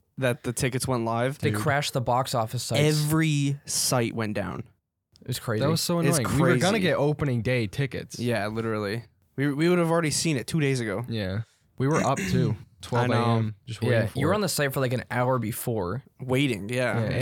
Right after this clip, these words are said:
Speaker 3: and, like, half an hour after, waiting for it to come back online.
Speaker 1: It was
Speaker 2: Mm-hmm.
Speaker 1: ridiculous.
Speaker 3: It crashed the site and the servers, right?
Speaker 1: Yep.
Speaker 2: Something like that, yeah.
Speaker 3: It was insane.
Speaker 1: Tried going to
Speaker 2: Ridiculous.
Speaker 1: different ones, but
Speaker 2: So what's the first thing on here? Uh, the Game Awards?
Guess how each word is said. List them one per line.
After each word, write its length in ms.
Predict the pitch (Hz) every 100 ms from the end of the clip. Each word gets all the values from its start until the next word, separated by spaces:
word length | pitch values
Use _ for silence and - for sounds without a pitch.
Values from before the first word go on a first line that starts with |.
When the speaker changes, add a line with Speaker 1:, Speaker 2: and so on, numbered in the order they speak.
| 139
Speaker 3:
and, 80 | 143
like, 140 | 117
half 260 | 123 120 123
an 60 |
hour 180 | 117 104
after, 360 | 101 131 - 98
waiting 240 | 104 113
for 160 | - 107
it 40 |
to 40 | -
come 160 | 113
back 220 | 107 101 98
online. 400 | 98 104 98 95
Speaker 1:
It 40 |
was 100 | 127
Speaker 2:
Mm-hmm. 120 | 120 117
Speaker 1:
ridiculous. 720 | 110 117 120 120 - - - _ _ _ _ _ -
Speaker 3:
It 100 | 123
crashed 240 | 160 165
the 40 | 151
site 320 | - 143 139
and 240 | 98 131
the 60 | 131
servers, 400 | - 98 95 98
right? 260 | 101 151 - - _ _
Speaker 1:
Yep. 160 | 147 139
Speaker 2:
Something 180 | 131
like 140 | 120 107
that, 240 | 117 107
yeah. 220 | 117 110
Speaker 3:
It 60 | 120 -
was 40 | 110
insane. 280 | 90 -
Speaker 1:
Tried 160 | 120 147
going 180 | 139 131
to 40 | 123
Speaker 2:
Ridiculous. 180 | 104 123
Speaker 1:
different 160 | 117
ones, 240 | 117 117 123
but 220 | 117 110 _ _ _ _ _ _ -
Speaker 2:
So 120 | 151
what's 140 | 202
the 100 | 226
first 340 | 185 160 156 -
thing 160 | 131
on 100 | 120
here? 380 | 120 120 113 117 - - -
Uh, 240 | 120 110
the 100 | 120
Game 260 | 123 127 143
Awards? 520 | 156 175 180 -